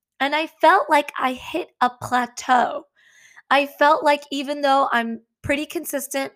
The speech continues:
with my mindset routine, and I believe that our beliefs and our mindset is super duper important in carrying out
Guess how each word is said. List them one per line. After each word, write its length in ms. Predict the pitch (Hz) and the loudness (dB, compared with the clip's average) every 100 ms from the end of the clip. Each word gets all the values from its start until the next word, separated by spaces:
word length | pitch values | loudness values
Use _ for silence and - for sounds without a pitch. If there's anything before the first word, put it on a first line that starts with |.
| - | -10
with 200 | 233 220 | -8 -4
my 160 | 214 | -4
mindset 500 | 208 247 311 330 311 | 0 0 2 2 0
routine, 520 | 302 302 294 277 285 269 _ _ _ - | 0 -6 -6 -6 -6 -10 _ _ _ -4
and 140 | 233 | 2
I 140 | 247 262 | 2 2
believe 560 | 262 254 247 262 262 | 2 0 -2 -2 0
that 300 | 254 240 240 - | 2 2 2 2
our 140 | 220 | 0
beliefs 720 | 202 214 214 277 302 - - _ _ _ - | 2 -2 0 -4 -4 -6 -10 _ _ _ -2
and 120 | 226 | 2
our 140 | 220 | 2
mindset 640 | 226 269 302 294 269 269 277 - | 4 4 2 2 4 4 2 -4
is 280 | 240 233 - _ _ | -2 -2 -6 _ _
super 500 | - - 285 277 294 | -14 -8 -6 -2 -2
duper 340 | 277 277 254 247 | -2 -4 -2 -4
important 640 | 226 - 302 294 285 285 - | -4 2 4 4 0 -2 -10
in 140 | 240 226 | -12 -12
carrying 480 | - 240 247 240 - | -6 -6 -4 -6 -2
out 380 | 233 233 - | 2 2 0